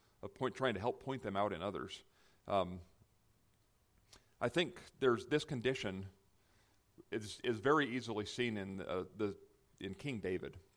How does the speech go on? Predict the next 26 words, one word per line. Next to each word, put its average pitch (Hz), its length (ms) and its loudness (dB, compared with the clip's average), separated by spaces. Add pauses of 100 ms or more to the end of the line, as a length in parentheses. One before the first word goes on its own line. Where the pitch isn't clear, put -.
(460)
So 117 440 4 (240)
you'll 135 140 0
remember 143 260 0
the 113 80 0
story 127 320 2
of 101 100 -2
King 117 220 -4
David, 98 400 -2 (560)
uh, 92 320 0
second, 123 420 0 (380)
second 156 400 -2
king 120 360 -4 (440)
of, 98 160 0 (180)
of, 95 260 -2 (320)
of 101 120 -6
Israel, 92 400 -4 (800)
and 104 420 0 (1400)
he 123 60 -6
was 127 100 -2
called - 240 0
a 113 40 4
man 113 340 2
after 107 220 -2
God's 95 340 0
own 90 120 -6
heart. 87 440 -4